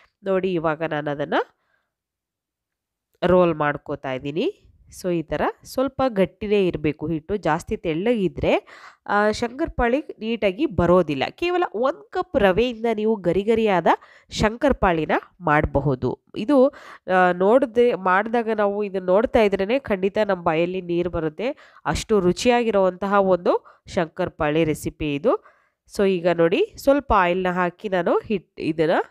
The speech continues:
ಚಪಾತಿ ಥರ ಲಟ್ಟಿಸ್ಕೋತಾ ಇದ್ದೀನಿ. So ಜಾಸ್ತಿ ತೆಳ್ಳಗೆ ಲಟ್ಟಿಸ್ಕೋಬಾರ್ದು ನಾವು. ನೋಡಿ, ಸ್ವಲ್ಪ ದಪ್ಪನೇ ಇರಬೇಕು. ಹೀಗೆ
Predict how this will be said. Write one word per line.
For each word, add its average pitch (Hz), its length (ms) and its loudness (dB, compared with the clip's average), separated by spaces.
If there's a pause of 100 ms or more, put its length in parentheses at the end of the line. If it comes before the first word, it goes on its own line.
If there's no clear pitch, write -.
(220)
ಚಪಾತಿ 196 400 2
ಥರ 175 180 -2 (200)
ಲಟ್ಟಿಸ್ಕೋತಾ 170 720 -2
ಇದ್ದೀನಿ. 139 340 -2
So 359 240 0
ಜಾಸ್ತಿ 220 720 4 (640)
ತೆಳ್ಳಗೆ 302 480 0
ಲಟ್ಟಿಸ್ಕೋಬಾರ್ದು 147 920 -2
ನಾವು. 139 580 0 (2000)
ನೋಡಿ, 165 400 -2 (540)
ಸ್ವಲ್ಪ 262 320 2
ದಪ್ಪನೇ 202 560 0
ಇರಬೇಕು. 147 600 0 (2250)
ಹೀಗೆ 190 280 0